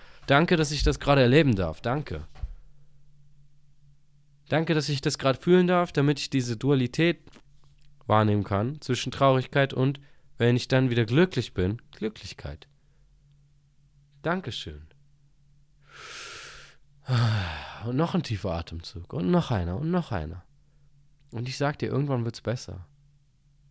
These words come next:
So, es muss runtergehen, damit's wieder hochgehen kann. Es geht nicht immer nur hoch.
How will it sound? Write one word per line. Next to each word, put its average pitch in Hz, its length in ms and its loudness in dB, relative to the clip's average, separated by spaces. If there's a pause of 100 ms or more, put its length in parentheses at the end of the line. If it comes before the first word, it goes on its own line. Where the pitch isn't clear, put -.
(640)
So, - 320 -12
es - 160 -14
muss 165 360 4 (440)
runtergehen, 151 440 4
damit's 147 240 2
wieder 143 160 2
hochgehen 135 380 -2
kann. 82 300 -8 (1200)
Es - 160 -20
geht 165 200 -2
nicht 160 140 -2
immer 165 180 0
nur 165 140 0
hoch. 175 300 -4